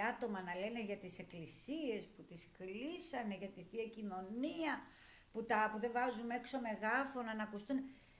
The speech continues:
ε, και μου το σχολιάζανε κάποιοι άνθρωποι που αφιβάλλω αν θα πηγαίνουνε δύο φορές το χρόνο στην εκκλησία.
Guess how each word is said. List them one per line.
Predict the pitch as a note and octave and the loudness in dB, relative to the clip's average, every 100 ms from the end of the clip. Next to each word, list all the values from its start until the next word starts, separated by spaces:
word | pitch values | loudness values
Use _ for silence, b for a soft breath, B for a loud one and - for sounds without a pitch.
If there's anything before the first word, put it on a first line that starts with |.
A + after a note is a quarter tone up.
| - | -8
ε, | - A3+ A3 | -2 0 2
και | A#3 | 2
μου | A3+ A3 | 2 2
το | A3+ | -2
σχολιάζανε | - A3 A3+ A#3+ C#4+ D4+ C4+ | 0 2 6 6 6 6 4
κάποιοι | C4+ C#4+ - B3+ | 4 2 2 2
άνθρωποι | G#3+ A#3+ B3 A#3+ A#3 B3+ | 4 4 2 0 -2 -2
που | A#3+ B3 B3+ A3 | -4 -6 -8 -2
αφιβάλλω | B3 - C4+ D#4 F4 | -2 -2 2 4 4
αν | E4 | 4
θα | C4+ B3+ | 2 0
πηγαίνουνε | G#3 A3 G#3 G3+ | 2 2 4 2
δύο | F#3 G3 | 0 -2
φορές | G3 F#3+ F#3 | 0 -2 -2
το | F#3 | -4
χρόνο | F#3+ F3+ F3+ F3 | 0 0 0 -6
στην | - F3+ | -8 -8
εκκλησία. | F3 E3+ E3 E3 E3+ D3+ D3 | -6 -4 -6 -6 -4 -4 -4